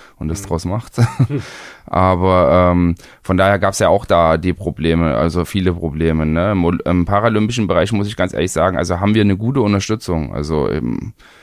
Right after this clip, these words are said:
Speaker 1: man merkt, dass die Leute, ähm, das auch ein bisschen als Zugpferd sehen, äh, mit dem Tandem. Ich meine, wir sind's Paradebeispiel für Inklusion. Also es ist nicht
Speaker 2: Mhm.
Speaker 1: so, wir, also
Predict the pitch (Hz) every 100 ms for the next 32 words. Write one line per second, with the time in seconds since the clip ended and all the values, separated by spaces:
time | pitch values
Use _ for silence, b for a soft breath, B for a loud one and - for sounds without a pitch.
0 | B B - - 92 98 113 - - 104
1 | 98 110 123 113 110 69 98 95 92 69
2 | 95 85 87 98 - 92 73 - 120 -
3 | 120 104 107 110 107 95 98 95 98 101
4 | 98 107 95 107 95 101 90 87 95 92
5 | 92 90 92 92 - 95 90 92 92 98
6 | 113 87 78 85 95 113 107 92 90 95
7 | 85 80 80 78